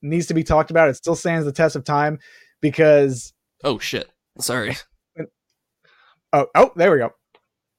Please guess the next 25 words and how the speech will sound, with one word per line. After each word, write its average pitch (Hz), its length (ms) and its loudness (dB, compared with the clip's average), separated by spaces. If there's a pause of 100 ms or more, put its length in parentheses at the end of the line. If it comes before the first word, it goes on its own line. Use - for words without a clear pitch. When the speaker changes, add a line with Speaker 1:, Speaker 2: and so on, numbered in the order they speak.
(1040)
Speaker 1:
Where'd 220 160 6
you 233 60 4
go? 170 240 6
Speaker 2:
Hang 120 160 2
on. 107 200 -4 (120)
My 127 100 2
webcam 113 540 2
just 110 140 -4 (2250)
Oh, 156 160 4 (240)
we're 123 160 2
back. 117 220 4 (1080)
Speaker 1:
Hey, 208 260 8
there 185 140 6
we 160 120 4
go. 123 340 -2 (920)
Speaker 2:
All - 20 -12
right. 107 220 2 (200)
Speaker 1:
And 147 140 -4
you 160 80 2
were 160 80 4
using 156 420 0
your 147 460 2 (160)
regular, 156 340 4 (200)
uh, 113 280 -2 (320)
camera. 104 360 -6